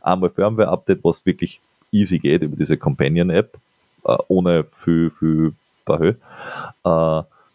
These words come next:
und du kannst das Teil auch mit U-S-B-C le-, laden. Also eigentlich alles gut durchdacht,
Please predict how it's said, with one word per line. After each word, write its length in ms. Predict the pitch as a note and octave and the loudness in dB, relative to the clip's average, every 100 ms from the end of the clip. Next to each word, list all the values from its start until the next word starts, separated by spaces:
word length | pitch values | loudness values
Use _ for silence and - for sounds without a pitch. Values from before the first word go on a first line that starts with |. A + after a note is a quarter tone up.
| _ _ _ - | _ _ _ -2
und 140 | F2+ | 0
du 60 | - | 0
kannst 240 | F2 - | -2 -2
das 100 | F2 | -4
Teil 220 | - C#2+ | -2 0
auch 140 | D2+ - | -2 -2
mit 140 | D#2 | -2
U-S-B-C 680 | A1+ D#2 - C2+ - - C#2 | 0 -2 -2 -6 -2 -2 0
le-, 200 | B1 A#1+ - | 0 -2 -2
laden. 460 | D#2 A#1 - A#2 | 0 0 -2 -2
Also 300 | - E2+ E2 _ _ - | 0 0 -2 _ _ -2
eigentlich 460 | G#2+ F3 D#3+ - | -2 -2 -6 -2
alles 340 | G2+ A2 - - _ _ _ _ | 0 0 -4 -20 _ _ _ _
gut 200 | B2 C3+ - | 0 0 0
durchdacht, 460 | F#2 - A#1 - | -4 0 -4 -4